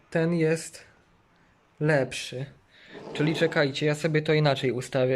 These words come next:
Będę to ustawiał po kolei, bo później to mi się popierdzieli.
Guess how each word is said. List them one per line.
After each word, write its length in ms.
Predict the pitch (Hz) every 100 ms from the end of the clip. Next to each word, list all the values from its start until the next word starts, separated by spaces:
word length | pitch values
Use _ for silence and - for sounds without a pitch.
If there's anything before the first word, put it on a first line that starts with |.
| 127
Będę 180 | 139 135
to 100 | 135
ustawiał 500 | 143 - 156 143 139 - - -
po 100 | 139
kolei, 480 | 165 165 147 185 - - -
bo 100 | 135
później 320 | 147 151 147
to 100 | 151
mi 120 | 147
się 140 | 143 143
popierdzieli. 580 | 135 139 127 117 110